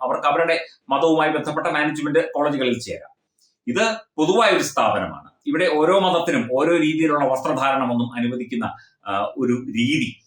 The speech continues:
സത്യം പറഞ്ഞാൽ കേരളത്തിലും, ആ, കർണാടകത്തിലും ഒരു നാട്ടിലും പാടില്ല എന്നുള്ളതാണ്. കാരണം വിദ്യാഭ്യാസ സ്ഥാപനം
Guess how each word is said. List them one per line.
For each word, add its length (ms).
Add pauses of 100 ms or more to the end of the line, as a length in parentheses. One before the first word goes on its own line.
(200)
സത്യം 260
പറഞ്ഞാൽ 340 (120)
കേരളത്തിലും, 520 (260)
ആ, 80
കർണാടകത്തിലും 720
ഒരു 280
നാട്ടിലും 420
പാടില്ല 340
എന്നുള്ളതാണ്. 600
കാരണം 240
വിദ്യാഭ്യാസ 600
സ്ഥാപനം 500